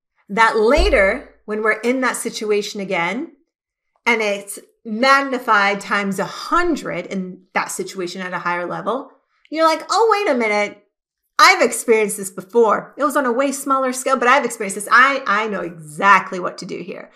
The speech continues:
Let me reach into my toolkit and get out the lesson, and I'm gonna see what I did there, and I'm gonna make sure that I do this the right way." That's what I really, really love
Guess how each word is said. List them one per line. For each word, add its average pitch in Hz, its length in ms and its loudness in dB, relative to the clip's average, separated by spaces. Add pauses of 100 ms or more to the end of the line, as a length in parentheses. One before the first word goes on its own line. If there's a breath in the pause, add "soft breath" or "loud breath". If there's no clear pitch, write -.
(260 soft breath)
Let 262 180 0
me 269 100 4
reach 240 300 4
into 220 580 2 (220 loud breath)
my 220 240 0
toolkit 233 680 2 (240 loud breath)
and 196 220 -2
get 220 160 4
out 202 420 4 (120)
the 196 200 0
lesson, 196 520 -2
and 196 120 -6
I'm 185 280 -6
gonna 175 140 -6
see 190 160 -8
what 185 100 -4
I 180 80 -4
did 180 140 -8
there, 180 200 -2
and 170 80 -6
I'm 180 120 -8
gonna 185 280 -6 (400)
make 214 340 -2
sure 202 340 0
that 170 380 -2 (220)
I 190 140 2
do 185 180 -8
this 175 200 -10
the 180 120 -10
right 175 260 -6
way." - 320 -12 (380)
That's 247 240 0
what 294 80 2
I 285 80 2
really, 214 560 2
really 196 320 -2
love 180 640 -4